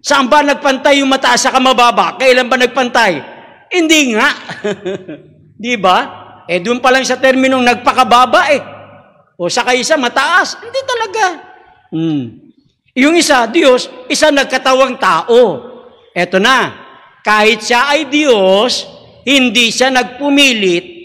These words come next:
na manatiling kapantay ng Diyos. Sa halip, ay kusa niyang binitawan ang karapatan niyang ito at namuhay na isang alipin,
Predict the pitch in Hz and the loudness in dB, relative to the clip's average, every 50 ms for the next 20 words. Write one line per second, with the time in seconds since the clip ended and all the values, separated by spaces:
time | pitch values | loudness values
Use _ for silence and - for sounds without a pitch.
0 | - _ _ _ - 156 190 220 233 247 262 262 277 277 269 277 277 254 247 233 | -20 _ _ _ -6 -2 -2 0 0 0 0 2 0 0 -2 0 0 0 0 2
1 | 240 262 262 240 - 208 202 196 - 190 180 175 170 - - 202 220 226 220 202 | 0 -2 -2 -4 -4 -4 -4 -2 0 -2 -2 -2 -4 -2 0 0 0 2 0 -2
2 | 185 170 160 147 131 131 147 156 165 175 185 190 - - - - - - - - | -4 -4 -4 -6 -6 -4 -2 0 0 2 2 0 -2 -4 -10 -14 -18 -20 -20 -20
3 | - _ _ _ - - 277 302 311 330 339 330 302 240 214 185 170 170 185 - | -20 _ _ _ -4 0 2 2 4 4 2 2 2 2 0 0 0 -2 -8 -12
4 | - - - - - - _ _ - 262 285 294 294 285 294 - 302 339 349 349 | -16 -20 -20 -20 -20 -20 _ _ -2 0 2 2 2 0 -2 -8 -6 -2 -2 -2
5 | 311 - 294 285 269 262 262 254 269 277 277 269 226 185 196 277 285 294 311 320 | -2 0 0 2 2 2 0 0 0 0 0 -2 -4 0 2 2 2 2 2 0
6 | 320 - 294 285 262 233 196 180 165 156 151 151 160 190 226 - - - - - | 2 2 4 4 4 4 2 0 -2 -2 -2 -4 -6 -8 -10 -14 -20 -20 -20 -20
7 | _ _ - - 262 302 320 311 302 - - 285 277 269 277 285 285 285 277 254 | _ _ -4 0 0 2 0 -2 -4 -4 -2 0 0 2 2 0 0 0 -2 -4
8 | 254 269 254 254 247 240 233 233 247 262 277 277 277 - - - 330 302 - - | -2 0 -2 -2 -2 -2 -2 -2 -2 -2 -2 -6 -10 -12 -12 -6 -6 -4 0 0
9 | 240 190 170 165 160 156 143 - - - - - _ - 277 302 311 - 311 320 | 0 0 2 0 0 -2 -4 -8 -18 -20 -20 -14 _ 0 0 0 0 0 -2 -2
10 | 320 339 339 330 320 311 294 277 226 190 180 170 160 160 170 185 180 - - - | 2 2 2 2 2 2 4 4 4 4 4 2 2 2 0 -2 -4 -8 -16 -18
11 | - - 247 285 311 302 269 269 311 269 - - 285 320 320 320 320 311 - - | -10 -4 0 2 2 2 0 -2 -6 -6 -2 0 0 0 0 -2 -4 -6 -6 -2
12 | 339 349 320 302 311 294 262 240 - - 240 226 196 185 185 196 233 269 262 | 0 2 2 2 2 0 -2 -2 -4 -2 0 2 2 4 4 2 2 0 -6